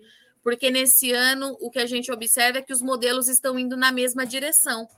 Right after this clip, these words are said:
No ano passado, se a gente tivesse aqui no Bom Dia Agro, é, o imet ia tá mostrando uma coisa, o noa ia tá mostrando outra coisa e o G F S ia tá mostrando outra, o europeu com certeza tava mostrando outra. Era muito incerto. Nesse ano, pelo menos, a gente tem,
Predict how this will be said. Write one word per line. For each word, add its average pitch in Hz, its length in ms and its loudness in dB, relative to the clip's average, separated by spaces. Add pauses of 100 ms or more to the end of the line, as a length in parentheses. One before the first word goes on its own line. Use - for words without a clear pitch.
(340)
No 269 120 -6
ano 359 220 0
passado, 254 400 2
se 220 80 -4
a 202 40 -6
gente 220 220 -8
tivesse 214 360 0
aqui 220 140 -10
no 208 120 -8
Bom 202 240 -8
Dia 196 200 0
Agro, 226 460 6 (340)
é, 202 320 2
o 233 120 -4
imet 247 360 2
ia 311 80 -8
tá 285 120 -4
mostrando 240 400 -4
uma 220 140 -2
coisa, 262 340 0
o 247 40 -6
noa 247 200 -2
ia 262 100 -4
tá 247 140 -2
mostrando 220 380 -8
outra 208 200 -8
coisa 254 400 -4
e 240 140 -8
o 240 60 -6
G 247 120 -2
F 233 240 0
S 240 240 0
ia 247 80 -6
tá 240 140 -6
mostrando 220 480 -6
outra, 247 400 -6
o 233 120 -4
europeu 240 460 0
com 254 220 -6
certeza 262 480 -4
tava 254 200 -4
mostrando 262 440 -8
outra. - 260 -14
Era 269 320 2
muito 262 300 -8
incerto. 208 440 -2 (280)
Nesse 269 280 2
ano, 254 180 0
pelo 240 200 -4
menos, 240 320 -4
a 269 80 -4
gente 269 320 -8
tem, 262 340 -6